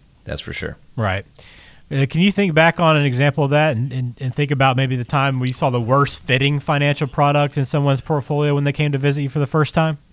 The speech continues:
Speaker 1: Yeah, I, I see these every week, actually, so this is nothing new to us. Um, but just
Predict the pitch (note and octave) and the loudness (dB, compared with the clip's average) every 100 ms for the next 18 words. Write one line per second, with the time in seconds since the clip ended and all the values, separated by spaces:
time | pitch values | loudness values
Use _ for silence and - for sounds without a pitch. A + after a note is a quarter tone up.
0 | _ D#2+ D2 D2+ D#2 D#2+ E2+ D#2+ D#2+ D#2 | _ -2 0 0 -2 -4 -4 -4 -2 -2
1 | C#2+ D2+ G#2+ - D2+ D2+ - D2+ D2 D2 | -2 0 0 0 0 -2 -4 -4 -4 -6
2 | E2+ E2+ E2+ D#2 D#2+ E2 D#2+ D2+ E2+ E2 | -6 -6 -6 -6 -6 -6 -4 -4 -4 -2
3 | D2+ C#2+ - - D2+ C#2+ C#2 C#2 F2 E2+ | -2 -2 -4 -6 -4 -4 -6 -6 -4 -4
4 | - G#2+ A2+ - - | -6 -6 -4 -4 -8